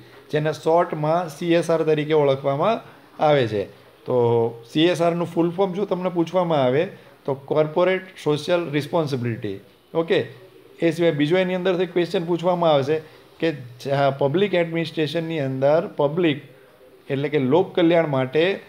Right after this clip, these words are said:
પ્રાઇવેટ કંપની કયા માધ્યમથી, અ, લોક કલ્યાણ કરે છે? તો તમારે યાદ રાખવાનું સી એસ આરના માધ્યમથી, જેને આપણે શું તરીકે ઓળખીએ છીએ? કોર્પોરેટ સોશિયલ રિસ્પોન્સિબિલિટી. ઓકે, અને પબ્લિકનો અર્થ શું થશે?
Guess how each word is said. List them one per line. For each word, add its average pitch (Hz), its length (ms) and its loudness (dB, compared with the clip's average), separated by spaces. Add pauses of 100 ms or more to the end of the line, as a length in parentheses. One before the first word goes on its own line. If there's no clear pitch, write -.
(760)
પ્રાઇવેટ 165 440 4
કંપની 165 420 0
કયા 185 320 2
માધ્યમથી, 175 920 0 (600)
અ, 151 40 -10 (420)
લોક 165 240 2
કલ્યાણ 175 300 2
કરે 170 260 2
છે? 190 200 0
તો - 400 -10
તમારે 165 260 2
યાદ 160 180 4
રાખવાનું 165 460 0
સી 175 200 0
એસ 151 140 2
આરના 143 260 0
માધ્યમથી, 117 460 -2
જેને 139 220 -2
આપણે 151 200 -2
શું 160 160 -4
તરીકે 165 240 0
ઓળખીએ 156 400 2
છીએ? 196 140 -2
કોર્પોરેટ 165 600 -2
સોશિયલ 160 420 -4
રિસ્પોન્સિબિલિટી. 117 840 -6 (400)
ઓકે, 143 280 2
અને 139 200 -4
પબ્લિકનો 165 560 -2
અર્થ 165 260 0
શું 175 160 -2
થશે? 170 320 0